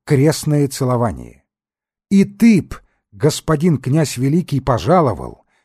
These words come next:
велел своим боярам крестное целование держать по грамотам отца нашего». Но Иван велел им прямо сказать, что бояре тверские сложили к ним крестное целование по его приказу,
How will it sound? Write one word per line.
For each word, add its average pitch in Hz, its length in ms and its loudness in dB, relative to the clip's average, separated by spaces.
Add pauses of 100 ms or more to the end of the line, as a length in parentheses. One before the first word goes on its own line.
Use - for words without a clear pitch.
(140)
велел 165 560 4
своим 151 520 0
боярам 156 520 2
крестное 160 680 0
целование 175 760 2
держать 147 600 0
по 156 120 0
грамотам 143 760 -2 (240)
отца 143 440 0
нашего». 113 520 -4 (960)
Но 135 260 2
Иван 147 560 0 (320)
велел 151 400 0
им 135 140 0
прямо 147 340 0
сказать, - 600 -16 (360)
что - 280 -4
бояре 151 440 2
тверские 151 720 -2
сложили 165 580 0
к 165 140 -4
ним 160 240 0 (100)
крестное 127 560 -2
целование 165 800 -2 (360)
по 135 80 2
его 120 240 2
приказу, 139 560 -4